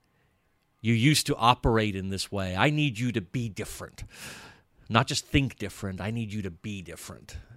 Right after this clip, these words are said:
You know, so I wanna create a customer-oriented culture. You know, we throw that around, um, all the time.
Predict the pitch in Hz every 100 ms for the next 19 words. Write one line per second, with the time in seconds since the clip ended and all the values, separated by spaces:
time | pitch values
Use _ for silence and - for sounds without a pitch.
0 | - 95 82 107 123 113 - 120 107 101
1 | 98 92 92 - - 139 - 101 98 90
2 | 92 85 - - - - - 80 76 82
3 | - 101 92 87 90 87 87 71 - -
4 | - _ - 90 82 - 87 87 - 87
5 | 85 80 69